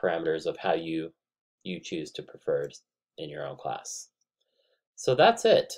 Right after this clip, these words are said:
Uh, those are the class details. I would save this, and now all of my class settings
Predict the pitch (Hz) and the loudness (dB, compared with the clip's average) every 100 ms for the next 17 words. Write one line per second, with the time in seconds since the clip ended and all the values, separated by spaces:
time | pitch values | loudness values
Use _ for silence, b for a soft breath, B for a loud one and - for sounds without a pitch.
0 | - 92 95 185 110 127 123 123 117 113 | -2 2 2 4 2 4 2 4 4 4
1 | - 110 110 147 170 190 90 82 69 - | 0 -4 -2 0 0 0 0 0 -2 -6
2 | - 107 120 127 135 175 180 - 87 85 | 2 4 4 2 2 2 -2 -6 -6 -4
3 | 90 90 - 90 104 104 95 - 92 - | -4 -4 -2 0 2 0 -2 2 2 0
4 | - 90 117 139 | -2 0 0 -4